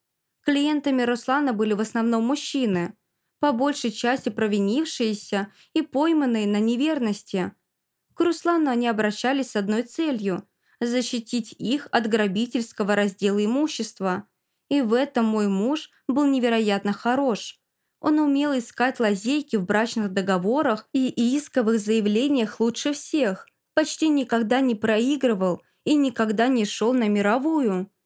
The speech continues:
Кажется, и со мной не пойдет. Я прошла в гостиную и села на диван, проведя рукой по мягкой дорогой обивке. Мы выбирали его вместе, еще когда только планировали переезд в этот шикарный дом.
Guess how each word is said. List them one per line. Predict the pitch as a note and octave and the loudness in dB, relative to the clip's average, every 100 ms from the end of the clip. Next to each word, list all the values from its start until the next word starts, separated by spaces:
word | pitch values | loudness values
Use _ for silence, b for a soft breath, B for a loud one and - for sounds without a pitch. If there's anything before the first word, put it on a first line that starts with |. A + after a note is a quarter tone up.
| _ _ _ _ | _ _ _ _
Кажется, | A3 G#3+ C4 C4+ - G#3 A#3 - | 0 0 0 -2 -4 -8 -8 -4
и | D#4+ | -4
со | - C4 | -2 -2
мной | A3+ G3+ | 0 2
не | G#3 | 0
пойдет. | G#3 C4 C#4 D4+ G#3+ G3+ - _ _ _ _ _ _ _ _ | 0 0 0 0 0 -2 -14 _ _ _ _ _ _ _ _
Я | D4 D#4+ | 0 0
прошла | D#4+ B3 - B3 | 0 -4 0 -2
в | |
гостиную | G#3+ G3+ - - D4 C#4 | 0 -2 -2 -4 0 0
и | A3 | 0
села | - G#3+ G3+ | 0 0 0
на | G#3 G#3 | 0 0
диван, | A#3 C4 B3+ F#3 F#3+ - _ _ | -2 0 0 0 -4 -10 _ _
проведя | C#4+ C4+ A3 A#3+ | 0 2 2 2
рукой | G#3+ G3 - B3+ | 2 0 0 0
по | A3 | 0
мягкой | G3+ F#3+ A#3 - A#3 | 0 2 0 -2 -2
дорогой | F#3 F#3+ F#3 G3+ G#3 | 0 0 0 0 0
обивке. | A#3+ D4 - - F#3+ F3+ - _ _ _ _ - | 0 -2 -4 -4 -4 -4 -8 _ _ _ _ -2
Мы | D#4 | 0
выбирали | C#4+ C#4 A3 G#3+ G#3+ G#3+ | 2 0 2 2 2 2
его | G#3+ G#3 | 0 0
вместе, | A#3 C4 D4 - - G3 - _ _ _ | 0 0 -2 -4 -6 -6 -6 _ _ _
еще | D4+ D4 D4 | -4 -2 -2
когда | C#4 A#3+ A3+ | 0 0 0
только | B3 B3 A3+ G#3+ | 0 0 -2 -4
планировали | A3 A3 G#3+ C4+ C4+ G#3+ G3+ | 0 0 2 0 0 0 -2
переезд | G3+ A#3 A3+ F#3 B3 - | -2 0 0 0 -2 -2
в | A3+ | -4
этот | A3 G#3+ | -2 -4
шикарный | - G3+ - G3 G3+ A3 | -4 -6 -2 0 0 -2
дом. | G#3+ C4+ A3 F3+ | 0 0 0 -2